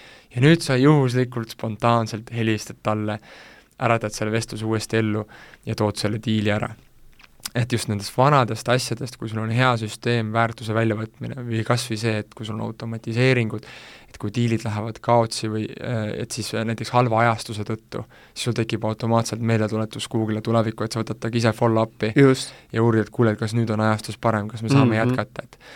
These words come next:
Speaker 1: et sellised need võlusaapad on, et, et, äh, mitusada aastat tagasi oli see maagia, täna on see tehnoloogia, hakake neid kasutama, kui te tahate, äh, saavutada neid eesmärke, millest me oleme saates korduvalt rääkinud ja,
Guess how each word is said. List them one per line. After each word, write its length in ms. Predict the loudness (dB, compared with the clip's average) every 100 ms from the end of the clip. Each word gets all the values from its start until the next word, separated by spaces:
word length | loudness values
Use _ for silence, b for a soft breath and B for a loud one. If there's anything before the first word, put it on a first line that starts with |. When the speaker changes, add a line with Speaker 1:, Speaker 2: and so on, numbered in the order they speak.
| B B B B -8
Speaker 1:
et 60 |
sellised 380 | 2 4 6 4 2
need 80 |
võlusaapad 600 | 6 6 8 6 4 2 2
on, 260 | 4 2 -2
et, 240 | -6 -2 0 2 0 -2
et, 260 | -4 _ -2
äh, 720 | 0 0 0 -2 -2 -4 -6 -6
mitusada 480 | -4 -2 0 2 4
aastat 240 | 2 0 2
tagasi 340 | 4 4 2
oli 140 | 0
see 100 | 0
maagia, 560 | 4 6 6 4 2 0 2
täna 240 | 0 0
on 100 | 0
see 160 | -2 0
tehnoloogia, 840 | 0 2 6 6 6 2 -2 -2 -6 B B B B B 0
hakake 480 | 2 2 0 -2
neid 260 | -4 -4 -2
kasutama, 640 | 2 4 2 0 -2 -2 -4 -8 _ _ _ _ _ -14 -8
kui 120 | -2 0
te 80 | 4
tahate, 320 | 2 2 -2
äh, 420 | -2 0 -2 -2 0
saavutada 400 | 2 2 0 -4 -2
neid 160 | 2
eesmärke, 480 | 2 2 0 -4 -4
millest 300 | -4 -4 -4
me 80 | -4
oleme 180 | -4 -2
saates 440 | 0 0 -4 -10 -12 B B B B 0
korduvalt 480 | 4 4 2 -2 0
rääkinud 560 | 0 0 -4 -6 -4
ja, 220 | -2 0